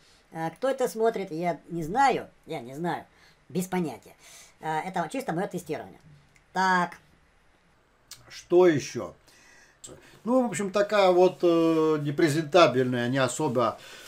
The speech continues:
Speaker 2: э, интересная штука позволяет делать вещание в эфир, э, стримить.
Speaker 1: Это тоже называется стриминг, вещание, но не такое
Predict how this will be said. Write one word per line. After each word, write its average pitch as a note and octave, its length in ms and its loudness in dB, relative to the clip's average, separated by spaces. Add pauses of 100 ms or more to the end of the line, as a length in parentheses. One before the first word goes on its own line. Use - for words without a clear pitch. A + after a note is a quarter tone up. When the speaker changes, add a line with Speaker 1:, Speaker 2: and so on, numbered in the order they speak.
(540)
Speaker 2:
э, - 20 -20 (480)
интересная C3 720 0
штука B3 440 2
позволяет D3+ 800 -4 (120)
делать F#3 400 -2
вещание F3+ 720 0
в B2 140 -4
эфир, F#3 420 0 (800)
э, B2+ 500 -4
стримить. F#3+ 720 2 (1200)
Speaker 1:
Это E3+ 100 -6
тоже E3+ 280 2
называется D3+ 680 0
стриминг, G#3 520 0
вещание, F#3+ 500 0
но A#3+ 220 2
не F#3 100 2
такое E3 480 0